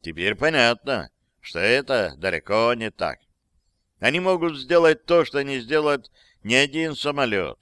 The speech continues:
ни один летчик. И потому летчики палубной авиации, аристократия авианосца, рыцари двадцатого века — перед которыми тянется во фрунт любой матрос, сейчас стоят в общем строю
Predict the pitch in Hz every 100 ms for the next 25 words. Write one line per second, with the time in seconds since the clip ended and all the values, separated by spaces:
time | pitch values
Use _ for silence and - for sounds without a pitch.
0 | - 104 147 156 165 151 156 151 131 -
1 | - - _ _ _ _ _ _ _ 196
2 | 123 185 202 190 175 175 - 151 139 151
3 | 143 139 147 143 131 131 131 113 117 110
4 | 120 127 117 - 117 110 92 101 - -
5 | 101 107 123 123 107 110 107 110 101 117
6 | 127 - - 120 110 - _ _ _ 85
7 | 92 131 147 117 127 127 107 120 - 127
8 | 123 - 117 117 113 120 110 104 90 _
9 | _ _ 107 113 110 120 107 123 123 117
10 | 123 123 120 123 123 117 123 139 139 113
11 | 120 117 123 120 120 123 120 123 120 110
12 | - - _ _ _ _ - - 107 120
13 | 113 101 - 92 131 151 123 139 117 131
14 | 123 104 - 98 113 113 123 110 85